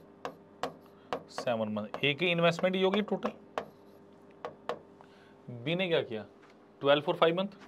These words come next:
twelve auction for five month, और C ने क्या किया भाई, पन्द्रह तीन महीने के लिए। ठीक है,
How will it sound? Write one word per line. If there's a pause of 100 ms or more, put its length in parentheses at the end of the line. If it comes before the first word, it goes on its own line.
(1500)
twelve
auction
for (1600)
five
month, (560)
और
C
ने
क्या
किया
भाई,
पन्द्रह
तीन
महीने
के
लिए। (4000)
ठीक
है,